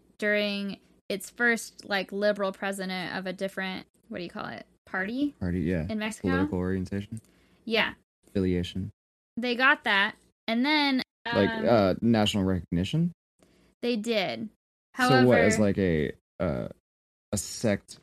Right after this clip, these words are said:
Speaker 2: of Catholicism or its own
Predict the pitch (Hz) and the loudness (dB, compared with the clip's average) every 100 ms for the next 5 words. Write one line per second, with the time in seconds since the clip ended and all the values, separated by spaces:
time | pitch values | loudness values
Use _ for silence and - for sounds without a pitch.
0 | - 92 87 82 _ _ _ _ _ _ | -4 -2 -2 -4 _ _ _ _ _ _
1 | - - 101 160 240 254 277 254 107 98 | -14 -4 -2 -2 -2 0 0 2 2 2
2 | - 104 85 76 | 0 0 0 -2